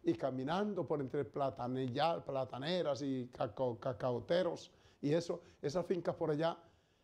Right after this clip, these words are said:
esta señora iba adelante llorando, yo atrás con un bolsito en el cual llevaba mi Biblia, y ese llanto era de una madre avergonzada. Mamá que me escucha, cuidado con el ejemplo pésimo de Jezabel, que ya van dos hijos.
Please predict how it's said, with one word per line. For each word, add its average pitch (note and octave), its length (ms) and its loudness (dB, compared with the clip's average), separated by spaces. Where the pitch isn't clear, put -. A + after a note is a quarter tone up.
esta F#3 220 0
señora E3+ 340 4
iba F#3+ 160 6
adelante D#3+ 420 2
llorando, D#3+ 580 2
yo C3+ 120 0
atrás D#3 240 0
con D#3 160 2
un D3+ 120 2
bolsito E3 460 0
en C#3 80 4
el A#2 60 0
cual C3+ 180 2
llevaba D3 260 4
mi C3 100 -2
Biblia, F#3 420 2
y D#3 100 2
ese F3 240 2
llanto C3 440 2
era D3 180 4
de D3+ 80 6
una D#3 160 4
madre D3+ 300 2
avergonzada. A2+ 880 0
Mamá A#2+ 380 0
que E3+ 140 2
me F3 80 4
escucha, - 640 -4
cuidado C#3 540 2
con C3 220 -2
el C3 140 2
ejemplo D3 640 2
pésimo C3+ 500 0
de B2 60 -2
Jezabel, D3+ 520 0
que B2+ 120 0
ya C3+ 140 2
van E3 200 2
dos F3+ 220 -2
hijos. - 460 -4